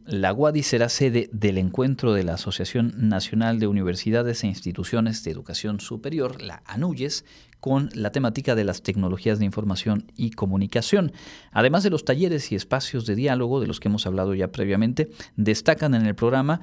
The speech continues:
la presencia de ponentes que van a participar y a compartir sus conocimientos.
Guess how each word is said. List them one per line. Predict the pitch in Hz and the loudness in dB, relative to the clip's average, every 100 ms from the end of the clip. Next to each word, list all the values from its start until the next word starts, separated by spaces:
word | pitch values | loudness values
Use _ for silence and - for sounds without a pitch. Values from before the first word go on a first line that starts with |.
| - - - | -10 -20 -6
la | 117 139 | -4 -4
presencia | - 104 117 113 131 123 | -4 -4 -4 -4 -4 -6
de | - 107 117 | -6 -4 -4
ponentes | 113 110 127 185 175 117 - - | -4 -4 -2 -4 -6 -8 -8 -6
que | - 95 | -4 0
van | 110 110 - | 0 0 -4
a | 87 | -8
participar | 82 90 - - - 151 | -8 -8 -10 -10 -4 -2
y | |
a | 113 | -2
compartir | 92 90 - 110 113 - - | -6 -8 -4 -2 -2 -6 -18
sus | - 139 - | -6 -6 -2
conocimientos. | 104 92 85 - - - - | -4 -4 -8 -12 -18 -18 -20